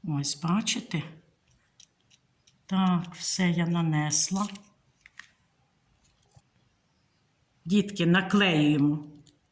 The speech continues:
корпус автобусу,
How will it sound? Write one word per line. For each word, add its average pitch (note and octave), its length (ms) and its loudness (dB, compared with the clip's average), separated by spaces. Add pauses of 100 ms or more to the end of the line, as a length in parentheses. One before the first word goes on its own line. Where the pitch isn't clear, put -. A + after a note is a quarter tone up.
(1080)
корпус E3+ 640 0
автобусу, D#3 1000 -4